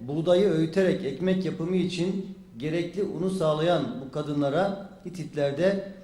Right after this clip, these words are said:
Munus Mesna Ara adının verildiğini ve bu insanların tarih sahnesindeki ilk kadın girişimciler olduğunu da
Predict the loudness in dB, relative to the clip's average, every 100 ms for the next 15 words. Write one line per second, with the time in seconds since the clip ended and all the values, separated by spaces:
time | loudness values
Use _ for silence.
0 | -12 -2 2 4 2 -4 -14 -10 -2 0
1 | 0 2 2 2 -4 -10 -2 4 4 4
2 | -2 -14 -20 -20 -20 _ _ -8 -2 0
3 | 0 0 -2 -4 -4 -2 0 0 -2 -8
4 | -16 -20 -20 -16 -2 2 2 0 -10 -18
5 | -20 -8 -2 0 0 0 2 2 0 0
6 | 0 0 0 0 -2 -2 -6 -8 -6 -4
7 | -2 -2 -4 -10 -20 -18 -14 -14 -8 -6
8 | -4 -6 -6 -8 -8 -8 -4 -2 -2 -4
9 | -14 -18 -6 -4 -2 -2 -2 0 -2 -2